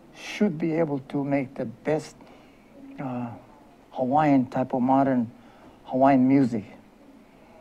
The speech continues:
In other words, if we do any other type of music, we're in the wrong direction. We're from Hawaii, we're born in Hawaii, we got the feeling of Hawaii,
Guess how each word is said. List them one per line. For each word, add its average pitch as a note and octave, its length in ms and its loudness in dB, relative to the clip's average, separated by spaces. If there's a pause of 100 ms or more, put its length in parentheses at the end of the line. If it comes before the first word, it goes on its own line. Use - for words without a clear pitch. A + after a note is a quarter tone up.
(640)
In C#3+ 120 -2
other D#3+ 160 0
words, D3+ 280 0 (680)
if - 220 -6
we E3 140 4
do D#3 280 0
any F#3+ 320 4
other E3 220 0
type - 280 -6
of C#3+ 80 0
music, C#3+ 440 -2 (480)
we're D3+ 160 0
in D3 100 0
the C3+ 80 2
wrong C#3 260 2
direction. B2+ 580 0 (560)
We're B2+ 180 2
from B2 220 2
Hawaii, C#3 420 4
we're D#3 180 4
born C3 300 0
in A#2 120 0
Hawaii, F3 480 0 (360)
we C3 100 -2
got C3+ 160 -4
the A#2+ 100 -6
feeling F#3 420 -2
of C#3 80 -4
Hawaii, F#3+ 500 -2